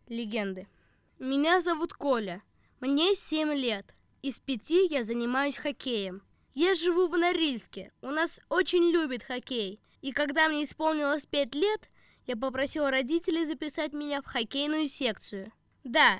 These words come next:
не просто вставать на тренировку в пять утра. Но я знаю, что так в свое время делали все великие хоккеисты. Нам тренер рассказывал. У меня всегда была мечта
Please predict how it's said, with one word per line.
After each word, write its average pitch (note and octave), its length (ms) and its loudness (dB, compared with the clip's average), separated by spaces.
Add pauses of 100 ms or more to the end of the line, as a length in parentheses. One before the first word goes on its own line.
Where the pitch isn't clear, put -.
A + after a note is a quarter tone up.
не C#4+ 180 -4
просто F4 420 0
вставать B3+ 400 -2
на B3 100 -4
тренировку C#4+ 640 -2
в - 60 -16
пять C#4 340 -2
утра. C4 440 -4 (480)
Но C#4 100 0
я E4 160 2
знаю, A#3+ 500 2
что - 300 -2
так G4+ 280 6
в - 60 -10
свое D4 440 0
время C#4 360 -2
делали C#4+ 420 0
все D4+ 380 -2
великие C4 540 -2
хоккеисты. C#4 720 -4 (360)
Нам D4 200 2
тренер C#4+ 420 2
рассказывал. G3+ 760 -6 (280)
У B3+ 60 -4
меня D#4+ 360 4
всегда D4+ 480 0
была D4+ 300 0
мечта B3 540 -2